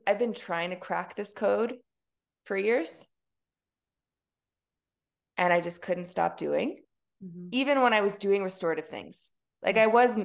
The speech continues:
Speaker 1: I did manage to do restorative things. Um, but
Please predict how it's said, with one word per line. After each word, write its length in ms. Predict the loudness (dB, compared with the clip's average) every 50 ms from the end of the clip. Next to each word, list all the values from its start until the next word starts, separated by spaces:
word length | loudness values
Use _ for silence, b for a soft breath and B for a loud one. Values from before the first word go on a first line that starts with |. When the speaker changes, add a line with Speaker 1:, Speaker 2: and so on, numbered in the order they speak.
| -2 2
Speaker 1:
I 140 | 4 4 6
did 220 | 6 6 4 6
manage 380 | 4 2 2 2 0 -2 -2 -4
to 120 | -6 -8
do 180 | -6 -6 -6 -4
restorative 540 | -4 -4 -4 -4 -2 -2 -2 -2 -4 -6 -6
things. 380 | -8 -8 -8 -8 -10 -10 -12 b b b b b b b _ _ _ _ _ _ -6
Um, 480 | -4 -2 -2 -4 -4 -6 -10 -12 -14 -16 _ _ _ _ _ _ _ _ _ _ _ _ _ -20 -20 _ _ 2
but 360 | 4 4 6 4 2 2 -2